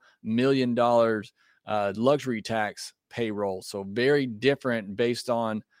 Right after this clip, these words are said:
the average annual value. So while it's been great that Alex Anthopoulos has made all these extensions, and I definitely think that's the right move, it is hurting them when it comes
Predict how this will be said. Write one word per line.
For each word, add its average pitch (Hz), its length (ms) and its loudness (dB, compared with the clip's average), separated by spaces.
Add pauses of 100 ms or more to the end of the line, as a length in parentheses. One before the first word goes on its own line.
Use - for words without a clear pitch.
(180)
the 107 180 -4
average 117 340 0
annual 110 300 0
value. 113 380 0
So 110 180 -6
while 104 220 2
it's 98 100 -8
been 104 240 -6
great 135 360 6 (360)
that 127 120 0
Alex 147 260 4
Anthopoulos 147 460 2
has 131 120 0
made 127 260 2
all 143 140 4
these 135 200 0
extensions, 147 580 -4
and 117 80 -2
I 104 80 -2
definitely 123 380 0
think 135 160 -4
that's 131 160 -2
the 110 120 -4
right 117 300 2
move, 131 520 6 (540)
it 117 220 -2
is 143 300 4
hurting 160 440 0
them 120 300 0
when 117 140 0
it 120 120 -6
comes 120 520 -4